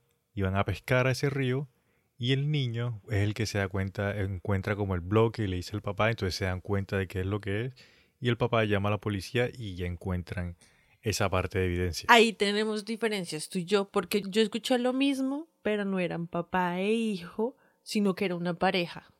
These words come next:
Speaker 2: que también se fueron a, a pescar, o sea, como actividad de ellos, y encuentran la cabeza. Pero antes de que sigas, mírame el nivel de psicópatas que tenían estos dos carevergas, que con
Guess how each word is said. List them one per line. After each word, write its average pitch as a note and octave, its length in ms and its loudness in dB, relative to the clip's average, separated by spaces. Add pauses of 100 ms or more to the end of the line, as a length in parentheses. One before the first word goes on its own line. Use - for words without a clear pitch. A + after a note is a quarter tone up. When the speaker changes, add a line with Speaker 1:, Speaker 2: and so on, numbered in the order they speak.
(120)
Speaker 2:
que - 120 -6
también F#3 340 -2
se E3+ 100 -2
fueron F3 380 0
a, F#3 540 -2 (340)
a F3+ 460 -2
pescar, E3 340 4 (100)
o G#3 100 0
sea, F3 200 4
como E3+ 380 2
actividad F#3 600 2
de G#3 220 6
ellos, E3+ 420 -2 (720)
y A#3+ 400 2
encuentran F3+ 640 -2
la E3+ 140 -4
cabeza. G3 580 -2 (140)
Pero B3+ 220 8
antes A#3+ 320 2
de B3+ 120 -2
que C#4+ 140 -6
sigas, A3+ 540 -4 (160)
mírame C#4+ 280 2
el G#4 140 2
nivel G3 320 6
de F#3+ 140 4
psicópatas F3+ 760 4
que F#3 120 -8
tenían D#3 380 -4
estos D#3 420 -6
dos D#3 220 2
carevergas, D3+ 800 -4 (720)
que A3 200 6
con G3+ 500 2